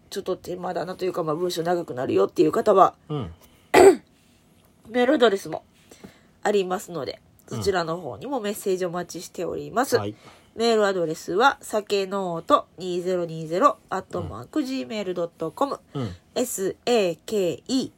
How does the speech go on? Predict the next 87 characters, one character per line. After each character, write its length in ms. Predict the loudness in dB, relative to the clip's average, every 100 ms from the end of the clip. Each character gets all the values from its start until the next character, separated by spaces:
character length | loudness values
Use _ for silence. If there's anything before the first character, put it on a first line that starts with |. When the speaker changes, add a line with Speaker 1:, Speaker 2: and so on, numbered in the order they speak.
| _
Speaker 1:
ー 60 | -8
エ 40 | -6
ヌ 120 | -8
オ 200 | -6 -6
ー 20 | -6
テ 160 | -10
ィ 100 | -10
ー 60 | -6
イ 200 | -6 -6 _ -10
ー 120 | -8
二 20 | -4
ゼ 140 | -2
ロ 80 | -2
二 180 | -6 -2
ゼ 120 | 2
ロ 200 | 2 -2
ア 40 |
ッ 20 |
ト 160 | -6 -6
マ 180 | -4 -4
ー 40 |
ク 180 | -4 -6
ジ 160 | -6 -8
ー 40 |
メ 120 | -6
ー 20 |
ル 80 | -4
ド 80 | -4
ッ 40 |
ト 180 | -4 -8
コ 120 | -6
ム 240 | -8 -6 0
で 140 | 0
す。 180 | 0 -8 -14 -20 -20 _
皆 120 | -8 -4
様 220 | -4 -6
の 80 | -10
メ 120 | -12
ッ 20 |
セ 200 | -10 -8
ー 40 | -2
ジ 100 | 0
お 80 |
待 300 | 0 -2 -6
ち 20 | -12
し 40 |
て 180 | -8 -4
お 100 | -4
り 220 | -4 -2
ま 160 | 0 0
す。 180 | -2
Speaker 2:
は 60 | -8
い。 80 | -8 -2
あ 120 | -2
と 200 | 0 0
は、 100 | 0 0
あ 40 |
の、 260 | -4 -8 -6
ポ 100 | -8
ッ 80 | -6
ド 60 |
キ 80 | -2
ャ 60 | -2
ス 60 |
ト 100 | -4
の 220 | -10 -12 -18 0
評 200 | 6 6
価 120 | 4
の 100 | -10
方 220 | -8 -8
も 180 | -8 -12 _ _
よ 100 | -6
ろ 60 | -4
し 40 |
く 60 | -2
お 40 |
願 220 | -2 -2
い 40 | -4
し 100 | -8
ま 120 | -12
す。 120 | -16
Speaker 1:
そ 40 | -12
う 40 |
だ 120 | -4
ね。 60 |
は 0 |
い。 80 | -4